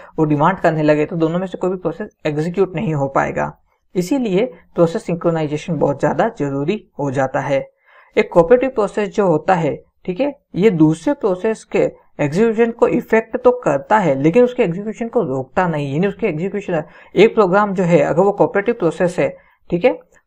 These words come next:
तो वो दूसरे प्रोसेस के एग्जीक्यूशन को थोड़ा सा डिले कर सकता है, पर उसे होल्ड या रोकेगा नहीं, यानी कि उसे रोकना या उसे कैंसिल नहीं होने देगा, बस उसे थोड़ा डिले से प्रोसेस कराएगा। कि सपोज जैसे एक प्रोसेस जो है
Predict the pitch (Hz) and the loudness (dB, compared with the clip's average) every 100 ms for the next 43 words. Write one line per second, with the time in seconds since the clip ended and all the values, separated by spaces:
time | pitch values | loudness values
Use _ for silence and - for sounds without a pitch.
0 | - 220 226 185 156 151 269 196 160 185 | 0 2 2 2 2 2 0 2 0 -2
1 | 180 226 151 156 175 175 196 - 170 180 | -6 -4 -4 -2 -4 -4 -8 -4 -2 -2
2 | 226 147 175 208 147 156 - 147 151 185 | -2 0 0 0 -2 -4 -4 -6 -4 -6
3 | - 185 156 190 - - 151 165 147 135 | -4 -4 0 0 0 -6 0 2 0 -4
4 | 185 180 151 147 139 151 180 196 180 185 | -4 -2 -4 -4 -4 -2 -2 -2 0 2
5 | 151 156 208 220 196 175 - 170 170 208 | 2 0 -2 -2 -2 -4 -6 -4 -4 -6
6 | 196 165 156 147 139 - - - - 208 | -4 -4 -2 -2 -2 -6 -12 -20 -8 -2
7 | 233 226 254 240 262 247 - 180 156 170 | 0 0 -2 0 0 -2 -14 -12 -6 0
8 | 208 233 233 - 156 170 - 143 139 143 | 4 4 2 -2 0 -2 0 0 2 0
9 | 139 175 180 175 180 180 185 185 196 180 | -2 -6 -4 -2 -2 0 -2 0 -2 -2
10 | 202 180 190 165 | -2 0 2 2